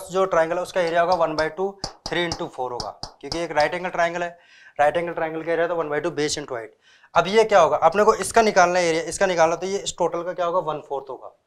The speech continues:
टोटल का क्या होगा, वन फोर्थ होगा, इसलिए इसमें फ़ोर का डिवाइड और हो जाएगा,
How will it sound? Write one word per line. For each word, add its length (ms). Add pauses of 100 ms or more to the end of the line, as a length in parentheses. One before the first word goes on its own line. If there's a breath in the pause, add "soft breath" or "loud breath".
(380)
टोटल 240
का 80
क्या 140
होगा, 140
वन 160
फोर्थ 220
होगा, 220
इसलिए 180
इसमें 220
फ़ोर 320
का 60
डिवाइड 300
और 220
हो 80
जाएगा, 240